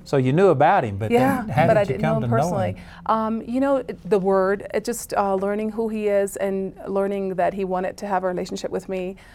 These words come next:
Speaker 2: um, that I was created for a purpose. And I think just also realizing that there was more to life than you wake up and, you know, you live and you die and that's it.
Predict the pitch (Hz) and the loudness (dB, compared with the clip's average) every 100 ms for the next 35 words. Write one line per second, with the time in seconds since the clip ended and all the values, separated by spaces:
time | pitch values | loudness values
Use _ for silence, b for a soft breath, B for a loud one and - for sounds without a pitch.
0 | B - 185 180 180 190 180 185 185 196 | B -4 -2 -2 -4 0 0 0 -2 -2
1 | 180 190 - 185 185 185 185 185 196 - | 0 0 0 -2 0 -2 0 -2 -4 -8
2 | 202 190 180 180 - 214 440 381 - 214 | -4 -2 -2 -4 -4 -4 -4 -4 0 0
3 | 220 214 202 185 208 233 214 214 196 190 | 2 0 0 0 0 2 0 0 -2 -2
4 | 185 190 196 196 196 190 180 185 185 180 | -2 -4 -2 -2 -2 0 2 0 0 -2
5 | 180 180 185 - - 180 180 175 175 - | -2 -4 -8 -12 -4 -2 0 0 -2 -2
6 | 175 - 180 - 202 185 - - - - | -6 -6 -10 -12 -8 -6 -6 -8 -16 -14
7 | 196 190 180 185 185 180 - 185 185 180 | -12 -12 -4 0 0 -2 -6 -2 0 0
8 | 180 - - 196 - | -4 -6 -4 -4 -4